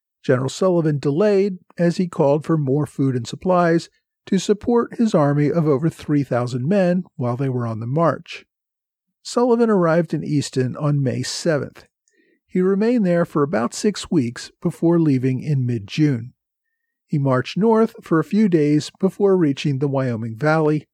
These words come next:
where he camped and awaited more supplies. Sullivan complained that the food shipped to his army was moldy or otherwise inedible.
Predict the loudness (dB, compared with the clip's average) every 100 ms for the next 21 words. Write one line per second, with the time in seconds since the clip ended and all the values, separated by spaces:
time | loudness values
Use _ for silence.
0 | _ _ _ -2 2 2 0 -2 -2 -2
1 | -4 -8 -4 0 0 -2 -4 -8 -8 -10
2 | -10 -10 -2 2 2 0 -6 -18 _ _
3 | _ _ _ _ _ -6 0 2 2 0
4 | 0 -4 -2 -2 -2 -2 -2 -4 -6 -2
5 | 0 0 0 -2 0 0 0 0 0 -2
6 | -4 -6 -10 -10 -6 -2 2 2 2 0
7 | -2 -6 -8 -4 0 2 4 2 -2 -4
8 | -2 0 0 0 -2